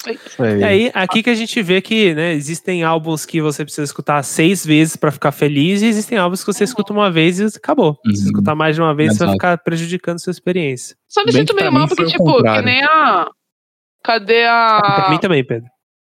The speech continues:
Speaker 1: City of Gods, eu, tipo, eu queria muito entender o que se passa, qual era o contexto da coisa toda, pra poder aproveitar, porque às vezes eu sinto que, tipo, eu que não entendi a mensagem, também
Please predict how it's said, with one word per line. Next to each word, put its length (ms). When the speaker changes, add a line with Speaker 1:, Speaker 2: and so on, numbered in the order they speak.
Speaker 1:
City 200
of 200
Gods, 320
eu, 80
tipo, 260
eu 100
queria 240
muito 220
entender 640
o 60
que 120
se 160
passa, 640
qual 140
era 100
o 40
contexto 760
da 80
coisa 320
toda, 480
pra 140
poder 300
aproveitar, 680
porque 160
às 100
vezes 140
eu 80
sinto 180
que, 80
tipo, 260
eu 80
que 80
não 100
entendi 280
a 60
mensagem, 560
também 400